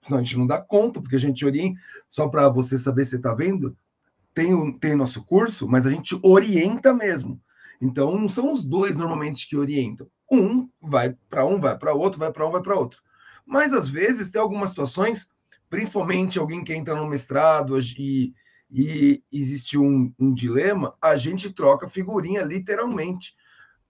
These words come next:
A, os dois dão feedback pra mesma pessoa em algumas situações especiais, que a gente fala assim, "Ô, meu, precisa disso ou daquilo." E aí, o mesmo trabalho, eu dou feedback e eu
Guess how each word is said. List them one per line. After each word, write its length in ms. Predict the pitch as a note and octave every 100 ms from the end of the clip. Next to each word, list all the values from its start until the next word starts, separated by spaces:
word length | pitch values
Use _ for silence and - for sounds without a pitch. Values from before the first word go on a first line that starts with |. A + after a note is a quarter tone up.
| _
A, 100 | - C3+ B2+
os 160 | C#3+
dois 420 | A2+ E3+ G#3 B3
dão 160 | G3 G3
feedback 720 | F#3+ F3+ F3+ B2+ D3+ F#3 -
pra 180 | A3+ F#3
mesma 400 | D3 G3+ G3 G#3
pessoa 540 | A3 G3 - E3 F#3+
em 40 | F3+
algumas 340 | C#3+ D#3 D3
situações 520 | - D3 C3 D3 C3+
especiais, 680 | C3 - C#3 B2 C#3 C3+ C3
que 60 | C3
a 20 |
gente 100 | B2+
fala 120 | C3
assim, 100 | C3+
"Ô, 80 | C#3+
meu, 320 | F#3+ F3 C3 - _ - _ _ _ _ _ _
precisa 520 | D#3 B2+ G3+ F3 C#3+ - -
disso 400 | C3 G#3 - G#3
ou 60 |
daquilo." 500 | G3 G3+ - D3+ A#2+
E 100 | B2
aí, 280 | D3 G3 G3+ _ _ _ _ _ _
o 80 | E3
mesmo 320 | F#3 A#3+ B3
trabalho, 420 | A3+ E3 D#3 F3
eu 60 | D3+
dou 140 | G3+
feedback 540 | G3 E3 E3+ A3 -
e 120 | A3 F3+
eu 360 | G#3+ B3+ -